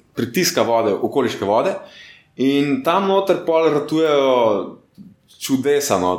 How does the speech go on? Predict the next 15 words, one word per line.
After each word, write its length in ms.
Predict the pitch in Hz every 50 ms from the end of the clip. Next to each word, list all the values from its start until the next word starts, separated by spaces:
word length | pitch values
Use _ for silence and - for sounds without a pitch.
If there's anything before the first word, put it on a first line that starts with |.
| -
To 100 | - 135
so 160 | 135 - 143 127 123 117 104 - - - - - - _ _ _
v 100 | - 123 143
bistvu 200 | 175 170 - 165 170
nepredstavljive 640 | 180 180 180 175 165 - - 151 165 170 170 165
temperature, 600 | 170 147 139 123 131 127 117 - - 175 175 165
nepredstavljivi 600 | 143 156 160 160 156 147 - 143 151 156 151 139 131
tlaki, 340 | 131 135 160 170 - 196 -
kratajo 340 | - 165 175 185 180 175 151
sicer 260 | - 202 196 - 190
na 120 | 175 160
zelo, 220 | 160 190 220 247 262 240
zelo, 200 | 226 226 220 214
zelo 140 | 202 196 196
majhnem 420 | 190 190 185 185 - 185 165 156